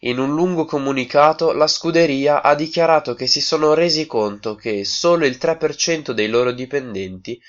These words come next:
appartiene a minoranze etniche e solo il dodici per cento sono donne. "Questa mancanza di diversità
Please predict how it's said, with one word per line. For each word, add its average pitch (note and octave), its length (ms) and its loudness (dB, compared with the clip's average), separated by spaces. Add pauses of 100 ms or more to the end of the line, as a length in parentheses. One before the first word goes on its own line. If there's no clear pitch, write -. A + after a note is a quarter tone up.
(180)
appartiene D3 640 2
a B2+ 60 6
minoranze C#3 720 2
etniche G2 540 -6
e - 100 -6
solo C#3 320 0
il B2 100 -4
dodici C3 420 -2
per D#3 180 0
cento F#2+ 420 -8
sono D3 280 -4
donne. F#2+ 500 -4 (1600)
"Questa C3+ 360 2
mancanza C#3+ 580 0
di A#2+ 120 -2
diversità A2+ 880 2